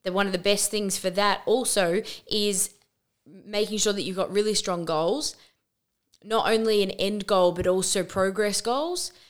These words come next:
and you've got them written out and easy to access.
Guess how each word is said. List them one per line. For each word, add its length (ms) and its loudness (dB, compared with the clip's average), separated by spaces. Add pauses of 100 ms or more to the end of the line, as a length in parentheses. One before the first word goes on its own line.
(140)
and 120 -2
you've 140 -2
got 160 2
them 160 -4
written 260 -2
out 320 0 (180)
and 200 -4
easy 240 -4
to 80 2
access. 800 -2